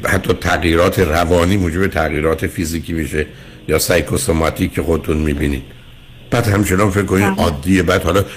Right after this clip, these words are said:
Speaker 1: یه تلاشی می‌کنید که اینو یه ذره فشار رو کم کنید، یه چیز رو بقبولونید، یه چیز رو او بپذیره،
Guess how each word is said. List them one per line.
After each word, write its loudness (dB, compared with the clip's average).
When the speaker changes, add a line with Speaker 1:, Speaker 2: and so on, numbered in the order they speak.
Speaker 1:
یه 4
تلاشی 2
می‌کنید 2
که -2
اینو 2
یه 6
ذره 2
فشار 2
رو 4
کم -2
کنید، -2
یه 0
چیز -8
رو 0
بقبولونید، 0
یه -4
چیز -2
رو 2
او 0
بپذیره، 0